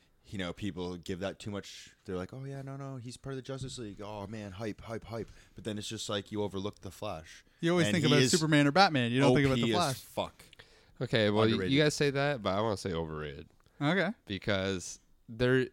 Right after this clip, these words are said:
Speaker 3: you couldn't tell me a, a plot, uh, a plot for the Flash that I w-, that I would care about.
Speaker 2: Well, that's the problem, right? Like, writing maybe hasn't been great for him. I, I get that.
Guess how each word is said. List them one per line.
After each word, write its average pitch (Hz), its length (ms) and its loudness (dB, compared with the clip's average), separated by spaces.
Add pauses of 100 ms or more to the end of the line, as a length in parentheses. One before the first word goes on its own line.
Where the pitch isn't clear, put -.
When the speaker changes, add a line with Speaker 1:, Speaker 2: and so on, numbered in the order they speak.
(120)
Speaker 3:
you 123 180 -10
couldn't 170 360 -2
tell 127 360 0
me 95 360 -4 (640)
a, 95 80 -4 (160)
a 107 80 -4
plot, 104 520 -4
uh, 104 220 2 (140)
a - 40 -16
plot 110 320 0
for - 80 -10
the 92 160 -6
Flash 101 500 -4
that 95 160 -8
I 82 60 -6
w-, 85 180 -4 (120)
that 98 180 -2
I 90 60 4
would 87 140 -4
care 78 180 -8
about. 60 260 -12 (220)
Speaker 2:
Well, 175 100 0
that's 208 220 6
the 180 60 0
problem, 143 380 4
right? 135 240 2
Like, 151 220 2
writing 180 420 2
maybe 165 200 2
hasn't 143 240 4
been 135 100 2
great 127 240 0
for 120 160 -4
him. 117 80 -4
I, 135 200 -4
I 160 120 2
get 147 240 -2
that. 120 240 -2